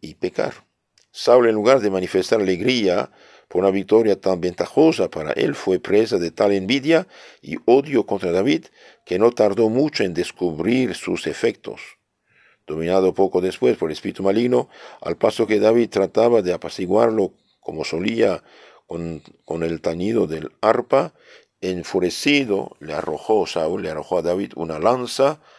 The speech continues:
y lo hubiera herido a no haber David evitado el golpe con destreza. Saúl puso en repetidas ocasiones insidias contra la vida de David,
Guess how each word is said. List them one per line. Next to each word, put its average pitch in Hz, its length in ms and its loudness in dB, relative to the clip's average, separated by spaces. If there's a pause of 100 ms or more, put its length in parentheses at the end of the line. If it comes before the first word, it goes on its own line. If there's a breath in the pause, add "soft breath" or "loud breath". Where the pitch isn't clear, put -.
(240 soft breath)
y - 100 -18
lo 87 100 -4
hubiera 95 340 2
herido 90 640 -2
a 80 80 -14
no 80 180 -8
haber 80 280 -6
David 85 380 -4 (240)
evitado 80 500 -6
el 73 80 -12
golpe 92 420 -4
con 80 260 -14
destreza. - 540 -12 (800 soft breath)
Saúl 85 360 -4
puso 95 400 -2
en 90 60 -2
repetidas 85 540 -4
ocasiones 92 720 -4 (360 loud breath)
insidias 107 720 -4
contra 90 380 -4
la 80 100 -2
vida 98 500 0 (380 loud breath)
de 80 420 -8
David, 101 440 -2